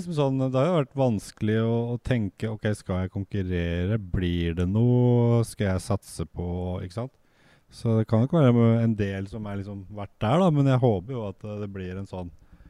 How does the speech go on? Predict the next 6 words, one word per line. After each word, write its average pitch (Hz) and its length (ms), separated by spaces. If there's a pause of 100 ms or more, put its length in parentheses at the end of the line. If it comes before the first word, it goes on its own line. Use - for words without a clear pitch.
(100)
yes, - 600 (100)
nå 110 180
får 92 280
jeg 101 400 (800)
gjort 92 180
dette. 113 260